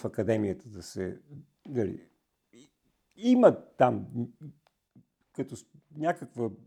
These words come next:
избираема специалност, не знам, учат и там куклена сценография. Само че да учиш куклена сценография в художествената академия е едно, а да учиш в надфис е съвсем друго. Защото в надфис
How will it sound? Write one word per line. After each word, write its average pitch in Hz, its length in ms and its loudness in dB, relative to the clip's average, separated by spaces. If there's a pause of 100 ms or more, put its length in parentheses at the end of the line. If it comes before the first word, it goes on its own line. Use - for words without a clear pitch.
(140)
избираема 117 640 0
специалност, 123 640 0
не 127 220 -2
знам, 151 260 4
учат 202 300 2
и 156 80 -2
там 151 180 4
куклена 120 340 -4
сценография. 107 580 -6 (840)
Само 139 320 4
че 117 140 -4
да 92 140 -4
учиш 156 420 -2 (140)
куклена 156 340 0
сценография 123 640 -2
в - 40 -12
художествената 123 840 2
академия 113 560 -2
е 104 40 -6
едно, 156 240 -2 (360)
а 120 120 -4
да 110 100 -4
учиш 147 300 -2
в 110 260 -4
надфис 139 520 2
е 131 100 -2
съвсем 123 420 0
друго. 160 380 4 (360)
Защото 127 440 0
в 113 260 -2
надфис 160 400 4